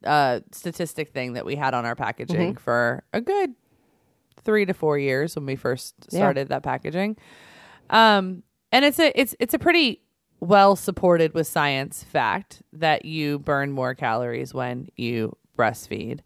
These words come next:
Speaker 1: Um, and hence, some people end up losing weight when they breastfeed. Now, it wasn't on our packaging in a very good way. It was, we called it baby weight. We showed a pair of pants. It wa-, it
Speaker 2: Yeah.
Speaker 1: was,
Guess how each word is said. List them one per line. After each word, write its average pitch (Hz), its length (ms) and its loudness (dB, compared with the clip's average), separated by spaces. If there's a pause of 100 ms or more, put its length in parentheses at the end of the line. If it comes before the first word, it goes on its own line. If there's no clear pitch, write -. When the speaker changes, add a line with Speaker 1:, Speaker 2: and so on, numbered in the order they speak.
(500)
Speaker 1:
Um, 143 460 2
and 151 320 -6
hence, 190 680 -2
some 262 280 2
people 156 640 2
end 147 240 -2
up 135 320 2
losing 135 560 -6
weight 123 360 -4 (160)
when 123 420 -6
they 127 100 0
breastfeed. - 480 -8 (1160)
Now, 185 320 6
it 190 120 0
wasn't 240 420 4
on 170 220 4
our 160 120 4
packaging 139 560 -2
in 127 100 -6
a 117 40 -6
very 107 260 -6
good - 180 -12
way. 67 340 -6
It 95 60 -4
was, 135 240 -4
we 139 100 -8
called 127 240 2
it 139 80 -4
baby 113 280 -2
weight. 113 360 -2 (120)
We 127 140 -6
showed 110 220 -2
a 117 40 -8
pair 120 240 -2
of 123 100 -6
pants. 101 520 -10
It 160 100 -2
wa-, 156 100 0
it 156 80 -6
Speaker 2:
Yeah. 139 340 0
Speaker 1:
was, 135 80 -6